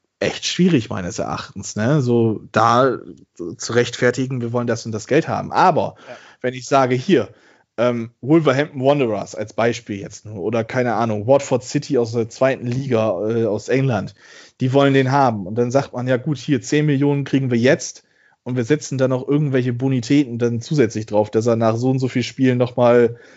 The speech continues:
Speaker 1: so und so viel Geld rüberwachsen lässt, der Verein aus England." Oder was auch immer. Das, also es gibt viele Möglichkeiten, dass man sich noch vielleicht ein bisschen Handlungsspielraum reinholt. Und eigentlich war Werder auch dafür bekannt, unter Frank Baumann in seinen Anfangszeiten bei Werder, für solche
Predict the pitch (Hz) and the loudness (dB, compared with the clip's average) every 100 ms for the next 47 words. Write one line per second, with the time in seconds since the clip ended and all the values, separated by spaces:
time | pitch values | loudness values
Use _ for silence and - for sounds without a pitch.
0 | _ - 127 131 127 127 120 135 127 123 | _ -2 0 2 0 2 4 4 4 0
1 | 107 110 - 117 101 104 - _ _ _ | -2 -4 -8 -10 -10 -10 -18 _ _ _
2 | - 127 117 92 110 107 104 95 110 107 | -6 -2 0 0 -2 -4 -4 -4 -4 -4
3 | 107 104 117 117 - - - - - _ | -2 4 4 2 -8 -20 -20 -20 -20 _
4 | _ _ _ - - 113 - 139 120 113 | _ _ _ 0 2 0 0 0 2 0
5 | 107 - 117 127 - 139 - 165 151 151 | -2 -6 -6 -4 -2 -2 0 2 4 4
6 | 151 123 110 107 95 90 110 113 117 113 | 2 0 -4 -6 -6 -4 -4 -2 -2 -2
7 | 113 117 - 123 110 - 123 120 139 - | -2 -4 -4 -8 -8 -6 0 2 2 -2
8 | 131 127 123 117 127 120 117 - 120 110 | -6 -2 -2 -2 -4 -6 -10 -4 0 0
9 | 110 107 147 151 107 98 98 120 233 170 | 0 2 2 0 -2 -4 -2 -2 0 -2
10 | 123 143 147 160 156 123 120 127 - 127 | 0 2 2 2 2 -2 -4 -6 -6 -6
11 | 113 123 135 165 147 143 139 139 135 139 | -6 -4 -6 -6 -4 -2 -2 -2 0 2
12 | 151 156 123 127 120 113 110 113 127 143 | 2 0 -2 -2 -2 -2 -4 -4 -4 -4
13 | - - 127 147 147 139 139 135 147 - | -6 -2 0 0 0 2 4 4 2 -2
14 | - - - _ - 123 127 123 131 | -12 -20 -20 _ -6 0 0 2 -2